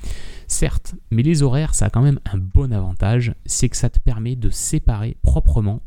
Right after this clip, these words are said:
ta vie privée et ta vie professionnelle. Moi, je vais te donner un exemple. Quand j'ai mon fils à la maison, je peux pas travailler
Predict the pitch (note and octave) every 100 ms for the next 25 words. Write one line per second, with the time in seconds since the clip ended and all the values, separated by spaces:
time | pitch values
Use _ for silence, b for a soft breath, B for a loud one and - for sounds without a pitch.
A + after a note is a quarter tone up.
0 | - G#2+ A#2 - - A#2 C3+ G2 A#2 -
1 | - - - - F#2 - - B B B
2 | B B G#2+ G#2 G2+ G2+ G2+ F#2 F#2 A#2+
3 | D#3+ - B B - A#2 A2 G#2 G#2 G#2
4 | G2+ F#2+ F#2+ - A2+ - - F#2 F2+ F2+
5 | F#2+ C#3+ F3+ - - - - G2+ G2 C#3
6 | G#2 F#2+ - F2 E2+ -